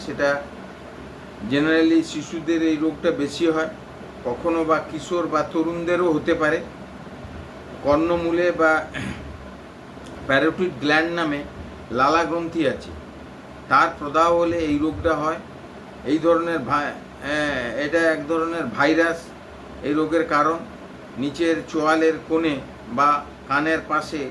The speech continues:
কখনো কখনো ব্যথা হয়ে থাকে। যে লক্ষণগুলো এক নাম্বার দেখতে পাবো, কর্ণমূলের এক পাশ বা দুই পাশের গ্রন্থি ধীরে ধীরে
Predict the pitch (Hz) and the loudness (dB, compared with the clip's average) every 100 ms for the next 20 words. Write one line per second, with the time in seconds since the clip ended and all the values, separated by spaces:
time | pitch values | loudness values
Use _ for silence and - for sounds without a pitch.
0 | - 147 143 175 165 165 160 160 180 139 | -4 -4 -2 -2 0 0 0 -2 -2 0
1 | 131 156 147 139 127 131 - 80 - - | 2 4 4 2 0 -4 -6 -8 -12 -14
2 | - - - - - - - - - - | -16 -16 -18 -16 -16 -14 -14 -14 -12 -10
3 | 131 147 151 147 - 190 175 175 175 156 | 0 4 4 2 0 -2 0 2 4 2
4 | 143 165 165 160 156 - 160 170 160 165 | 0 0 0 0 -2 -2 -2 0 -2 -2
5 | 147 143 165 165 160 165 156 - 147 - | 0 2 2 2 4 4 4 0 -2 -2
6 | - 165 - - - - - 135 127 131 | 0 0 0 -8 -16 -18 -4 0 0 2
7 | 180 165 170 170 165 131 147 156 147 160 | 0 0 0 2 0 0 0 0 -2 -4
8 | 135 147 165 156 160 | 0 2 4 6 4